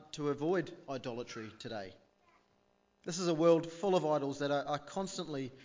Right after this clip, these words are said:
vying for our attention. And a question we might ask, how does a Christian live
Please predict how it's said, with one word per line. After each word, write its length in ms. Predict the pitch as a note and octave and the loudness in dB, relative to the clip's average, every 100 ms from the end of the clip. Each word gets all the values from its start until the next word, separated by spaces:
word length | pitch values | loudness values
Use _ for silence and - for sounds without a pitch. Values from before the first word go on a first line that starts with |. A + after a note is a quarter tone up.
| - B2 | -20 -10
vying 460 | C3+ D3 C#3 C3+ - | -4 -2 -4 -8 -14
for 200 | - B2+ | -10 -6
our 140 | B2+ | -6
attention. 460 | B2 - C3 - G2+ - _ _ _ - - - | -8 -10 -8 -8 -10 -20 _ _ _ -20 -16 -4
And 140 | D3+ | -4
a 20 | |
question 400 | D3+ A3 - E3+ | 2 2 2 0
we 140 | D#3 D#3 | 0 2
might 180 | D#3 | 0
ask, 380 | B2+ A#2+ - - - _ _ _ _ _ _ _ - | 0 -4 -8 -14 -16 _ _ _ _ _ _ _ -4
how 80 | F3 | -2
does 160 | E3+ | -2
a 40 | D3 | -6
Christian 580 | - F#3+ - C#3 A#2+ A#2+ | -6 -6 -4 -6 -10 -8
live 440 | C#3 C3+ A#2+ - | -6 -6 -8 -16